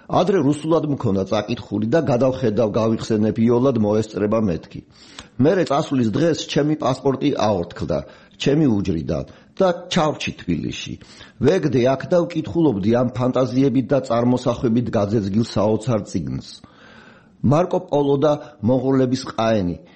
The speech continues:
ყუბილაი მეგობრობენ ამ რომანში. აი ის ყუბილაი, კოლჯს თავის ცნობილ ლეკში სამჯერ რომ ესიზმრება.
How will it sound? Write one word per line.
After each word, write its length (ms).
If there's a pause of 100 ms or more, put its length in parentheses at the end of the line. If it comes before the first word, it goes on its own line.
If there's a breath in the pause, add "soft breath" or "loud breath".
(220 loud breath)
ყუბილაი 640 (100)
მეგობრობენ 640
ამ 200
რომანში. 580 (340 loud breath)
აი 240 (100)
ის 180
ყუბილაი, 580 (220 loud breath)
კოლჯს 580
თავის 340
ცნობილ 480
ლეკში 400
სამჯერ 560
რომ 220
ესიზმრება. 800